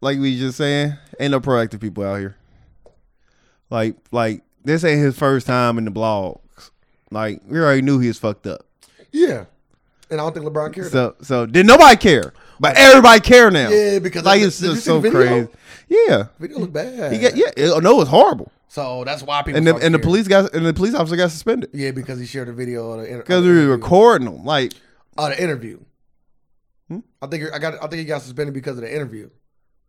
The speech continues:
Speaker 2: Because he was interviewing Delonte West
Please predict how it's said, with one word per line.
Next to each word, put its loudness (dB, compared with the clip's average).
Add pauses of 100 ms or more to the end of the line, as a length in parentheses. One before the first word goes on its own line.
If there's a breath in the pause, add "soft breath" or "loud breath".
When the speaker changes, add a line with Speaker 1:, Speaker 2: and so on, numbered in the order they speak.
(760)
Speaker 2:
Because -10
he -6
was -8
interviewing -6 (400)
Delonte -8
West -8